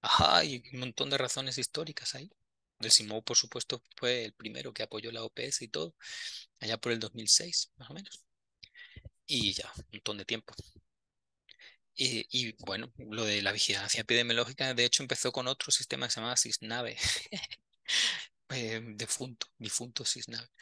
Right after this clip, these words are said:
Y luego hice, se hizo el vigepes y todo. Pero no se hizo como un módulo, como, o algo que partiera del simou, sino como otro sistema completamente diferente, porque el simou estaba ya absolut-, del, su diseño no lo permitía. Pero lo ideal es que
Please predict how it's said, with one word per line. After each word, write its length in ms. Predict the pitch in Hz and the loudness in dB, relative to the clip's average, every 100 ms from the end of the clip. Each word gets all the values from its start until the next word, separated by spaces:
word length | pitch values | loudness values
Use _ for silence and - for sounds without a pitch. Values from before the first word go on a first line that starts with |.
| - - - - - - _ | -12 -8 -8 -10 -12 -16 _
Y 140 | 143 135 | 2 6
luego 260 | 131 123 | 6 6
hice, 300 | 120 110 117 | 6 4 6
se 140 | - 110 | 6 6
hizo 200 | 107 110 | 4 0
el 60 | |
vigepes 440 | 98 - - 127 - | -2 2 4 8 8
y 40 | |
todo. 240 | - 156 - - - _ _ - - | 8 4 4 -4 -12 _ _ -16 0
Pero 180 | 135 120 | 2 4
no 120 | 117 | 6
se 120 | 127 | 6
hizo 180 | 127 - | 6 4
como 180 | 131 113 | 0 -4
un 140 | 107 | -4
módulo, 400 | 107 147 123 104 | -2 0 0 -2
como, 380 | - 104 98 151 | -4 -6 -6 -8
o 260 | 147 110 104 | -8 -4 0
algo 180 | 113 120 | 0 -2
que 140 | - | -4
partiera 680 | - 104 - - 127 120 104 _ | 2 2 2 0 2 2 0 _
del 160 | 107 107 | -6 2
simou, 380 | - 101 110 139 | 2 2 -4 -2
sino 200 | - 110 | -2 -4
como 220 | - 101 | -10 -6
otro 240 | 110 - - | -6 -4 -2
sistema 360 | 113 - 120 | 0 0 -4
completamente 360 | 117 113 117 117 | -6 -6 -6 -2
diferente, 340 | - 139 147 | 0 2 0
porque 240 | 127 104 107 | -2 -2 2
el 40 | |
simou 320 | - 104 107 | 2 0 -6
estaba 280 | 113 131 120 | -6 -2 -2
ya 220 | 117 135 | -2 -4
absolut-, 340 | 117 - 110 - - | -4 -4 -6 -14 -18
del, 300 | 117 110 107 107 | -10 -8 -2 4
su 220 | - 113 | 4 6
diseño 420 | 101 - 123 127 | 8 8 8 -2
no 160 | 113 110 | -6 -6
lo 100 | 110 | -6
permitía. 520 | 113 104 98 73 73 - - - - - - | -6 -8 -10 -8 -8 -10 -12 -10 -10 -10 0
Pero 160 | 127 | 4
lo 100 | 120 | 6
ideal 260 | 120 113 175 | 8 8 8
es 120 | 226 | 8
que 180 | - - | 8 4